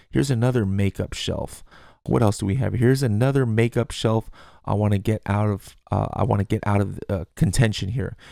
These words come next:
But then I'm going to go ahead and add a few more coffin shelves to this, all right? So there we go. We've got a few coffin shelves. Now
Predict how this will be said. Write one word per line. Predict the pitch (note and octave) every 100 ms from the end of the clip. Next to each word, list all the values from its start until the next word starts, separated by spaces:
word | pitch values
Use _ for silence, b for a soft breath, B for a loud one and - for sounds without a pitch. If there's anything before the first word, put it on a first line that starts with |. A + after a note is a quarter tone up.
| B B -
But | G#2
then | A2 G#2+
I'm | G#2
going | G#2 G#2 F#2+
to |
go | F#2+ G2+ A2
ahead | G#2
and | G2 F#2+ -
add | D#3 - G#2 - -
a |
few | G2 - C3+
more | B2+ F#2+ G2 G2+ -
coffin | - F#3 - G#2+
shelves | F#2+ - D#2 - -
to | G2
this, | - - -
all | D#2 G#2
right? | A#2 F3 -
So | A2+
there | G#2+
we | D3
go. | C3+ A2+
We've | A#2+
got | - A2
a | G2
few | B2+ D3+
coffin | - A#2 A#2
shelves. | A2 A2 G#2+ A#2+ - B B B B
Now | G#2+ G#2+ A#2